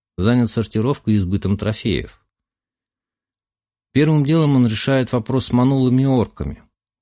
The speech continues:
Вроде бы даже покупателей нашёл. Я же всерьёз задумался, как дальше действовать.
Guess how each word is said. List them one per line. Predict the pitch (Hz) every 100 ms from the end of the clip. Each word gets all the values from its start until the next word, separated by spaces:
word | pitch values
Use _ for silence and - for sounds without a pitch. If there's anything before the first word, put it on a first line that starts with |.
| -
Вроде | 110 143 135
бы | 139
даже | 113 113 113
покупателей | 120 - 113 92 82 85 85
нашёл. | 87 - 73 64 - _ _ _ _ _ _ _ _ _ _
Я | 113 160
же | 165
всерьёз | - 131 135 117
задумался, | 123 123 151 151 - 123
как | 117 101
дальше | 107 104 110
действовать. | 90 78 - 73 - -